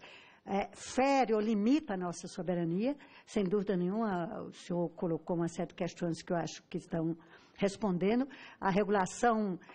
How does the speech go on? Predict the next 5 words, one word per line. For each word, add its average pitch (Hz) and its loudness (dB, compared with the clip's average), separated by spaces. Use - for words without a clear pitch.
internacional, 185 2
ela 190 2
muitas 196 2
vezes 180 0
é, 185 2